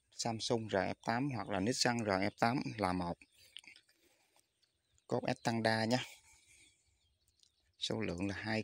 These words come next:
cây. Anh em lựa chọn cây nào thì cứ đến trực tiếp xem nhé.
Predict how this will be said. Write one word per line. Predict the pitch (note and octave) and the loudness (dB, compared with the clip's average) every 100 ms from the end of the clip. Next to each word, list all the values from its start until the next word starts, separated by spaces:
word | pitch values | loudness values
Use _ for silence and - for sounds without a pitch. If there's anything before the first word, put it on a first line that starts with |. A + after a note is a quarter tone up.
| - | 2
cây. | A2+ G#2+ G#2 - _ _ | 2 2 -4 -20 _ _
Anh | - G#2+ | -10 -6
em | G#2+ G#2 | -4 -4
lựa | F#2 F2+ | -2 -4
chọn | - E2 F2 | -2 -4 -4
cây | G#2 A2 | -4 -2
nào | G#2 F#2 F#2 | -2 -2 -4
thì | F#2+ F2 F2 - _ _ - | -6 -6 -8 -18 _ _ -6
cứ | A#2+ | -2
đến | B2 C#3+ | -2 -2
trực | G2+ - | -6 0
tiếp | B2 - | 0 2
xem | - B2+ | 2 2
nhé. | B2+ | 0